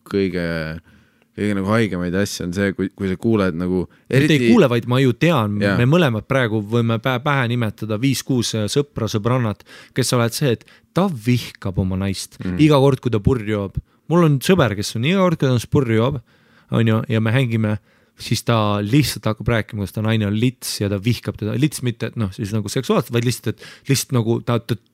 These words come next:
Speaker 2: ta, ta, ta on nagu tülgastunud tema vastu.
Speaker 1: Mhm.
Speaker 2: Aga kaine peaga on kõik korras ja nad on olnud koos kaheksa aastat.
Speaker 1: Aga see, need on just nii, nii haiged nagu, kus,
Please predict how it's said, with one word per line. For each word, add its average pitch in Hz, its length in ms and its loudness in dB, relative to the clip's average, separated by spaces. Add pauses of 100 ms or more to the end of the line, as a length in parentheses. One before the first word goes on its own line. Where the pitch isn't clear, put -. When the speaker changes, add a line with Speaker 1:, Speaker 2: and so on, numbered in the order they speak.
(220)
Speaker 2:
ta, 135 80 -2
ta, 127 160 0
ta 120 240 0
on 117 80 2
nagu 117 320 2
tülgastunud 120 720 2
tema 101 240 -4
vastu. 104 320 -6
Speaker 1:
Mhm. 95 320 -6
Speaker 2:
Aga 113 160 -2
kaine 160 240 4
peaga 123 160 2
on 107 80 -4
kõik 135 160 -2
korras 107 240 0
ja 107 80 0
nad 120 160 0
on 120 80 0
olnud 113 160 0
koos 110 400 -4
kaheksa 107 480 -4
aastat. - 320 -18 (1040)
Speaker 1:
Aga - 140 -6
see, 156 100 0 (480)
need 143 160 2
on 110 160 2
just 113 240 -2
nii, 107 140 -6 (100)
nii 107 160 -2
haiged 92 320 -2
nagu, 87 300 -4 (100)
kus, 87 240 -4